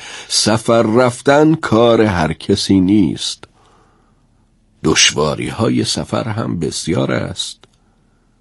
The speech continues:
و مسافر باید امکانات بسیاری داشته باشد.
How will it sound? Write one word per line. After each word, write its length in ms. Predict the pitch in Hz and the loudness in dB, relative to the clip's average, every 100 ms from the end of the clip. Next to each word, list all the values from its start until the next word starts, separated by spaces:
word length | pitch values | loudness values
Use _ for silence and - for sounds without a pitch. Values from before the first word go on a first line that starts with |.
| _ | _
و 80 | - | -4
مسافر 760 | 80 82 - - 104 - 143 127 | -2 0 2 2 2 4 4 4
باید 680 | 110 113 110 139 147 143 - - - | 2 4 6 6 4 -2 -12 -14 -2
امکانات 840 | 98 92 - 87 82 95 120 - | 2 2 0 0 2 2 0 2
بسیاری 760 | 92 73 69 - 76 110 123 113 | 2 2 -2 -2 -2 -2 -2 -2
داشته 460 | 104 90 - - | 0 0 -2 -6
باشد. 500 | 69 71 - 64 - | -4 -4 -4 -8 -8